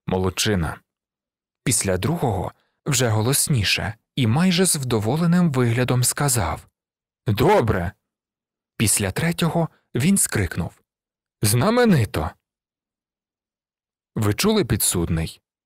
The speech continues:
спитав голова. «Що можете ви сказати?» «Я кажу, знаменито!» відповів він. Серед публіки щинився шум,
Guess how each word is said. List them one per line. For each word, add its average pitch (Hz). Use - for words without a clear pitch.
спитав 107
голова. 127
«Що 226
можете 180
ви 131
сказати?» 107
«Я 170
кажу, 208
знаменито!» 160
відповів 98
він. 87
Серед 92
публіки 156
щинився 185
шум, 110